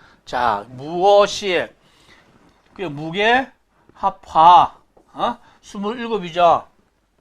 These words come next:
하니까, 어, 아, 이거 스물일곱이구나. 언제부터 두각 내기 시작했다? 두각은 이십이 세부터. 아시겠죠? 그럼 이십이 세 뭐 했을까? 했어요. 이십이 세 때 군대 생활 했어요?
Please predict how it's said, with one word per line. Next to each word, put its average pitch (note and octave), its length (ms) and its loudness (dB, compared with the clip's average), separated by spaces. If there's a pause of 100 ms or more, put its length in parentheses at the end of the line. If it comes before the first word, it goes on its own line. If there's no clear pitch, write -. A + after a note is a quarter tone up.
(380)
하니까, F3+ 800 2 (440)
어, A#2 340 -10 (300)
아, B2 220 -10
이거 F#3 420 -4 (180)
스물일곱이구나. D3+ 1300 -6 (380)
언제부터 A3+ 440 -10
두각 A#3 260 -2
내기 A3 220 -8
시작했다? G#3 720 2 (1300)
두각은 A3+ 520 2 (920)
이십이 F3 440 -14
세부터. G3+ 600 0 (1400)
아시겠죠? E3+ 540 -8 (280)
그럼 C#4 200 -14
이십이 D4+ 340 -10
세 D4+ 160 -10
뭐 C#4+ 160 -14
했을까? E4+ 460 -4
했어요. F#3 280 -6
이십이 G#3+ 300 -20
세 G#3 60 -20
때 A3+ 100 -14
군대 G#3 300 -20
생활 B3+ 200 -12
했어요? G#3+ 340 -18